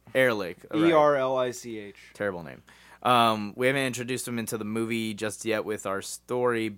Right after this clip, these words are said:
Speaker 1: but that's the whole thing, is he ends up going to the sorcerer as well. Um, th-, they're, like, having sex, and so then she's, uh, but we don't see that. We see the sister reacting. He's like, "Oh, it must be Ehrlich or something." He's like,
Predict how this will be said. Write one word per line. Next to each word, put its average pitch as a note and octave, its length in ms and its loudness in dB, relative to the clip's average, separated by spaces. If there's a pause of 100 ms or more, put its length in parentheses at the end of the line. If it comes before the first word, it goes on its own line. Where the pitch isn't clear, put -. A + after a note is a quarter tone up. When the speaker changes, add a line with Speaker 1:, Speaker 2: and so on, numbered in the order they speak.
(120)
Speaker 1:
but B2+ 280 6 (520)
that's C#3 180 4
the B2 80 -2
whole B2 160 0
thing, C#3+ 220 -2
is A2 140 -6
he G3 220 -4
ends D3 160 -2
up C3 120 -2
going B2+ 140 -4
to C3 80 -8
the A#2+ 80 -4
sorcerer A#2 380 -4
as A2 160 -6
well. G#2 460 -2 (640)
Um, G#2 420 0 (200)
th-, A2+ 180 -18
they're, B2 340 4
like, B2+ 180 2
having A#2+ 220 2
sex, A#2+ 420 0
and A2 140 -6
so A2 200 -2
then G#2+ 500 -6 (240)
she's, C3 520 -4
uh, A2+ 160 0
but A#2+ 180 -4
we B2+ 80 -2
don't B2+ 280 -4
see D#3+ 180 2
that. A2 260 4
We A#2+ 140 -2
see B2 280 -4
the A2 120 -6
sister C3 320 -6
reacting. A#2+ 480 0
He's G#2+ 100 -6
like, G#2 240 -6 (100)
"Oh, C3 220 4
it G#2+ 100 0
must B2+ 240 -4
be G2 520 -6
Ehrlich G2+ 460 -4
or G2+ 100 -8
something." G#2+ 220 -8
He's G2 80 -10
like, F#2 180 -10